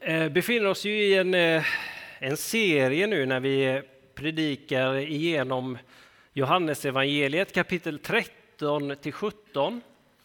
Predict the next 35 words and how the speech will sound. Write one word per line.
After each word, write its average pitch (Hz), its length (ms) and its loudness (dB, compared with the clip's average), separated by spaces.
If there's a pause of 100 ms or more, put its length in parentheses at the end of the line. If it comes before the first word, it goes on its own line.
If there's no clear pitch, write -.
(320)
Och - 260 -8
det 190 160 4
är 196 200 2
ju, 180 400 0 (260)
eh, 143 280 4
några 165 240 2
kapitel 165 760 -2
där 151 200 6
Jesus 170 640 0
samlar 180 320 2
sina 147 280 0
lärjungar 156 1040 2
och 156 140 -2
han, 151 300 2
eh, 139 220 4 (1600)
eh, 120 380 -6 (580)
han 151 260 -4 (100)
äter 185 400 2
med 220 300 2
dem 185 320 0
och 165 240 0
han, 156 280 2
eh, 151 220 0 (460)
talar 165 500 4
med 160 300 4
dem 139 160 0
och 139 60 0
han 143 100 0
betjänar 143 640 0
dem 143 220 0
och 139 40 0
han 151 180 0
ber 175 300 2
för 127 260 -4
dem, 131 300 -6